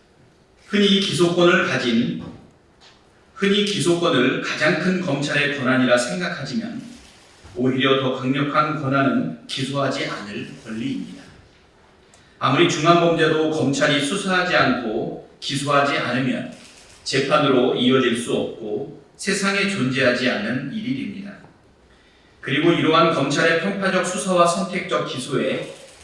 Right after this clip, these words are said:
영향을 미치는 존재 중에 하나가 전관입니다. 예우받는 전관이란 그 존재 자체만으로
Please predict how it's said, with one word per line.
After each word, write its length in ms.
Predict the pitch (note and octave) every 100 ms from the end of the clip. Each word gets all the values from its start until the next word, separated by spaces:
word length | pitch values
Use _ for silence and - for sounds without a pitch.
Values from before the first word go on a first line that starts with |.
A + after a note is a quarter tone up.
| -
영향을 640 | B2 C#3 D3+ E3+ G3 - C3
미치는 480 | D3+ - E3+ E3
존재 380 | - B2+ - D#3+
중에 280 | C#3+ C3+ B2+
하나가 560 | - A#2 A#2+ - - - -
전관입니다. 840 | - A2+ A2+ B2 B2+ - - - - - - - - - - - - - - -
예우받는 600 | G#3 D#3 F3+ F3+ F3+ F#3+ -
전관이란 760 | - D3+ F3 F3 E3 D3+ -
그 180 | D#3 D3+
존재 800 | D3+ C3 C#3+ C#3 - - - -
자체만으로 1000 | - - - F3+ D#3+ C3 A2+ A#2+ E3+